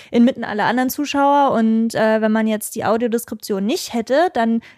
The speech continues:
wissen die vielleicht gar nicht, weil sie es einfach nicht gut sehen können, was auf dem Spielfeld passiert, warum die Leute jetzt auf einmal alle kl-, äh, klatschen, warum die ausrasten, warum die jubeln oder auch warum sie ganz laut Buh rufen.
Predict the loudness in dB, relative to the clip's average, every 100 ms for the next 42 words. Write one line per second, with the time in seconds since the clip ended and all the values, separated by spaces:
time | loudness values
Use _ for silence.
0 | _ -4 0 -2 -2 -6 -2 0 0 -2
1 | -2 0 0 -2 -2 -2 -2 -6 -4 -2
2 | -4 -4 -6 -4 -4 0 0 0 -4 -6
3 | -6 -2 -2 -2 -4 -4 -4 -4 -2 0
4 | 2 4 4 2 0 -4 -4 0 0 0
5 | -4 -4 -4 -2 0 2 2 0 -4 -2
6 | 0 0 -2 2 2 2 2 2 2 0
7 | 0 -2 -2 -2 -2 0 0 2 2 2
8 | 2 2 0 -2 -6 -10 -8 -6 -6 -2
9 | -2 0 0 0 -2 0 0